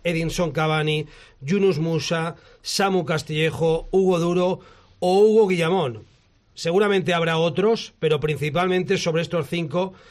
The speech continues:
y a los hechos nos remitimos, apuntan los focos, insisto, de cara al proyecto deportivo que comandaría Rubén Baraja. Los hechos,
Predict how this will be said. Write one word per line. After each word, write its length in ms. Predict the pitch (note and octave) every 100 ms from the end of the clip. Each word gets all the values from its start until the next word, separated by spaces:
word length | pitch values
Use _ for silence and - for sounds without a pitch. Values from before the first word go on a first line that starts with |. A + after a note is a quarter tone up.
| - -
y 60 |
a 80 | D3+
los 320 | D3 - -
hechos 300 | - F3 F3+
nos 120 | D#3+ D3
remitimos, 680 | F3+ D#3+ D3 E3 F3+ - - - -
apuntan 480 | C#3 C#3 E3+ E3+ E3
los 120 | D3
focos, 300 | E3 D#3 D#3
insisto, 520 | D3 - D#3+ - E3+ E3+
de 180 | C3+ C#3+
cara 220 | E3 E3+
al 100 | E3
proyecto 360 | D3 C#3+ D3+ D#3+
deportivo 560 | C#3 C#3 C3 D#3 D#3 D3
que 180 | D#3+
comandaría 680 | D3+ D3 C#3 C3+ C3+ D3+ D#3+ - - - -
Rubén 680 | D#3+ D3 D#3 E3 E3 D3+ C3
Baraja. 560 | D3 D#3+ D3 - G#2 -
Los 300 | C#3+ C#3 -
hechos, 540 | F3+ - G3 G3 -